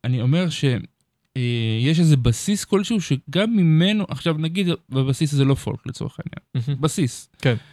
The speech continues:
Speaker 1: יש בסיס מוזיקלי, אה, ש-,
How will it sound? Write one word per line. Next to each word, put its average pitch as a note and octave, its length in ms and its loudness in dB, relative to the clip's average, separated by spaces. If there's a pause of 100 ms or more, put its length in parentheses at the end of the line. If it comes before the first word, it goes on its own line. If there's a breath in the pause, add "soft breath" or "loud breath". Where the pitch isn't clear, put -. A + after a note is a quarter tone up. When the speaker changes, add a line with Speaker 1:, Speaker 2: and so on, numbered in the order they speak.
(460 loud breath)
Speaker 1:
יש E3 140 2
בסיס F3 320 2
מוזיקלי, D#3+ 800 2 (200)
אה, B2+ 60 -4 (380)
ש-, C3+ 140 -6